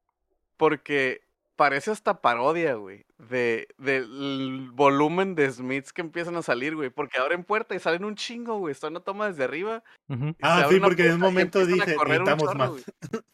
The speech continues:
Speaker 1: Ajá, güey. Empiezan a, a correr un chorro hacia Neo, pero son un chorro, güey, son un putero y empiezan a salir, parece, es, parece parodia de esta escena, güey, porque es de que, ah, traigan más y empiezan a salir casi, casi del bote de basura, salen otros güeyes acá y así.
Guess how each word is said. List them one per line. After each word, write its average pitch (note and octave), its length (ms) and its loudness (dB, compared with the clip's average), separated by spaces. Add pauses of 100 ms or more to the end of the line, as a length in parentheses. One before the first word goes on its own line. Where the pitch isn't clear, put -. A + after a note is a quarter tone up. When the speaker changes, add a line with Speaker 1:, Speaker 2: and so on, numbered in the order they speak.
Speaker 1:
Ajá, E3 280 2
güey. E3 260 -4 (600)
Empiezan D#3 460 -16
a, G3+ 140 -10
a D#3+ 140 -8
correr C#3+ 340 2
un G3 80 -4
chorro G#3+ 260 0
hacia E3+ 220 0
Neo, G3 280 -2
pero G3 140 -2
son A3 160 -6
un C4+ 140 -2
chorro, D4+ 420 -2
güey, B3 200 -2
son C4 180 -8
un F4 120 -8
putero D4 380 -8
y C4 40 -6
empiezan - 280 -6
a B3 40 -4
salir, B2+ 220 -10
parece, A#3 440 -2 (480)
es, D#3 260 0 (260)
parece F#3 280 0
parodia F#3 560 4
de D#3 140 6
esta D3+ 180 -2
escena, D3 300 -6
güey, A2 180 -14
porque C#3 260 -8
es B2+ 60 -6
de C#3 60 -12
que, C3+ 100 -12
ah, C#3 260 -4
traigan E3 300 -2
más E3 240 -4
y - 40 -10
empiezan C#3+ 260 -10
a - 20 -8
salir C#3+ 160 -8
casi, D#3 200 -8
casi E3+ 200 -8
del D3+ 80 -6
bote B2+ 240 -2
de D#3+ 40 4
basura, C3+ 360 0
salen D3 220 -6
otros C#3+ 260 -8
güeyes B2 360 -2
acá A#2 300 -8
y G#2+ 60 -12
así. - 200 -20